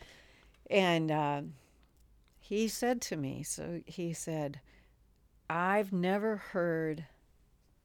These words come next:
ceremony described the way that you describe it." Because I talked about it in regards to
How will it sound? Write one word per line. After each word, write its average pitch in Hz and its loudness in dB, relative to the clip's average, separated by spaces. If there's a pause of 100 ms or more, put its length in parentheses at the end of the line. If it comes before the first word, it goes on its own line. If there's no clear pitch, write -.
(880)
ceremony 151 0 (340)
described 143 -4 (180)
the 139 -6
way 135 -2
that 135 -6
you 131 -8
describe - -12
it." - -20 (520)
Because 196 -4
I 190 -4
talked 277 -8
about 143 -8
it 160 -6
in 160 -4
regards 151 -6
to 147 -6